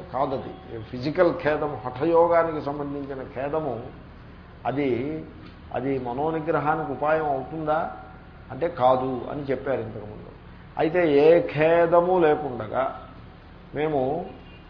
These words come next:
చాలా కామ్ and క్వైట్గా ఏమీ కష్టపడకుండా మనోనిగ్రహం చేసేస్తాము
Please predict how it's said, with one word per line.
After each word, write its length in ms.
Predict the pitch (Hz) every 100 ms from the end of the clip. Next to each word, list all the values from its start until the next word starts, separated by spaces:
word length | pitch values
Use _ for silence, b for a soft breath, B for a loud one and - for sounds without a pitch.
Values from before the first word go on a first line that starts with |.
| 139
చాలా 420 | 147 156 160 160
కామ్ 600 | - 135 151 160 165 165
and 200 | 160 143
క్వైట్గా 440 | 143 151 147 151
ఏమీ 300 | 147 139 160
కష్టపడకుండా 960 | 165 127 - - 160 156 151 151 151 156
మనోనిగ్రహం 680 | 143 143 151 139 139 139
చేసేస్తాము 800 | 135 135 117 131 - 127 117 123